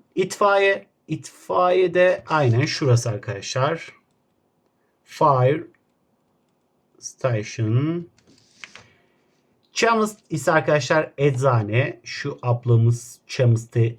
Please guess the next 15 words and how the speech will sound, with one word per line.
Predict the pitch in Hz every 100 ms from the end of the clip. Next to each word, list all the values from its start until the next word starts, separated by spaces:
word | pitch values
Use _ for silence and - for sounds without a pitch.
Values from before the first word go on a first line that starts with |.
| _
çok | - - 117 -
benziyor. | 107 98 95 98 120 151 - _ _ _
Doktora | 120 113 - 110 101
da | 92
benziyor. | 95 92 95 131 175 _ _ _ - _ _ _ _ _ _ -
Amusement | 147 220 247 - 247 247 233 - -
park | 180 196 202 165
ise | - 160
arkadaşlar | 156 151 - 156
Luna | 135 131 190 175 120
Park. | 110 113 160 - - - _
Onu | 131 139
da | 135 123
buraya | 120 123 113 117 -
ekleyebiliriz. | 110 110 107 98 90 107 107 117 123 143 - -